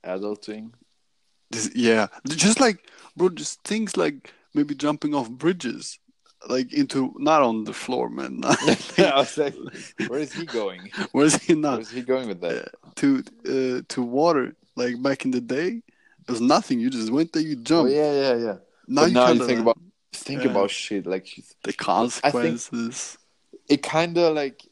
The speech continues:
Speaker 1: takes away, like, takes something away, but it also is pretty helpful, I would say.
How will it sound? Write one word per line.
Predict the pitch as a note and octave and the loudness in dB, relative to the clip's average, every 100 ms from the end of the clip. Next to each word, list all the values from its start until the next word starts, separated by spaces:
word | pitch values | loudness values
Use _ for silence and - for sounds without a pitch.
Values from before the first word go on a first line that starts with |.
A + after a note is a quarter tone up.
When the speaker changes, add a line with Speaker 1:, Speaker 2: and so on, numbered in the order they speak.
| _ | _
Speaker 1:
takes | C3+ C3+ - | -8 -6 -6
away, | A#2+ A#2+ B2+ B2+ - - | -4 -2 -2 -4 -8 -12
like, | G#2+ A2 _ _ _ | -10 -10 _ _ _
takes | C3+ B2 | -8 -6
something | - C3+ C3+ B2+ | -6 -12 -12 -8
away, | G#2+ G#2 A#2+ D3 - _ _ _ _ | -4 -2 -2 -4 -8 _ _ _ _
but | A#2+ A2+ | -8 -4
it | A2+ | -2
also | A#2 A#2 B2 A2+ A2 G#2 F#2 | -2 -4 -6 -4 -4 -6 -6
is | G#2 G2+ | -8 -8
pretty | - - G2+ | -12 -8 -6
helpful, | F#2+ F#2 - F#2 D#2 | -2 -4 -4 -8 -8
I | |
would | D#2+ E2 | -8 -12
say. | - - | -12 -14